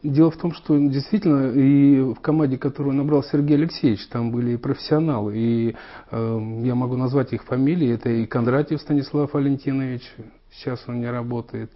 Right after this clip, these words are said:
и Вишнякова, э, Вишнякова Тамара Ивановна, я большим уважением к ним отношусь, они мне очень хорошо помогали. Э, много профессионалов, э, в администрации, и некоторые и сейчас остались работать,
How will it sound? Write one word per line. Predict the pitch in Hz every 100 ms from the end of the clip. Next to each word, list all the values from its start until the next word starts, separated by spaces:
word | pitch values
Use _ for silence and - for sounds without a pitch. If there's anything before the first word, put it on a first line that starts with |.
| - - -
и | 117
Вишнякова, | 117 - 113 139 165 156
э, | - 143 127
Вишнякова | 123 127 147 131 165 165
Тамара | 165 151 151 147
Ивановна, | 139 147 139 131
я | 127 127 120
большим | 131 127 127 139 131 123
уважением | 127 131 139 131
к | -
ним | 127
отношусь, | 127 127 - 120 -
они | 120
мне | 120 120
очень | 120 - 117
хорошо | 120 117 113
помогали. | 120 117 117 113 110 113 - _ _ _ - - - - - - -
Э, | 147 123 120 117 113 135
много | 165 202 123
профессионалов, | 117 120 - 143 117 107 -
э, | 123
в | 113 110 110 107 107
администрации, | 117 123 123 127 110 - 135 165 156 113
и |
некоторые | 104 131 147 147 110 107
и | 107
сейчас | - 143 139
остались | - 127 120 -
работать, | 120 117 117 -